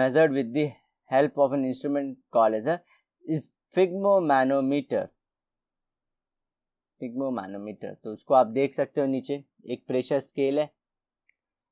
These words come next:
ये आपका एक प्रेशर स्केल है और ये स्टेथोस्कोप है, दो चीज़ें मिलके काम में आती हैं।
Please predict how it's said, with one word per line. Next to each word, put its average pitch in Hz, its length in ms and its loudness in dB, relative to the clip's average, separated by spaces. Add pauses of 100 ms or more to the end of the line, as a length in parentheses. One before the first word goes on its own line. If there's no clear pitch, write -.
(120)
ये 110 100 -4
आपका 110 260 0
एक 110 180 -4
प्रेशर 131 320 0
स्केल 143 340 -2
है 156 60 -2 (120)
और 120 120 -2
ये 123 100 -4
स्टेथोस्कोप 117 800 -6
है, 98 80 -10 (360)
दो 113 260 -4
चीज़ें 117 300 -8
मिलके 120 360 -8
काम 104 220 -4
में 104 140 -10
आती 92 300 -14
हैं। 98 80 -18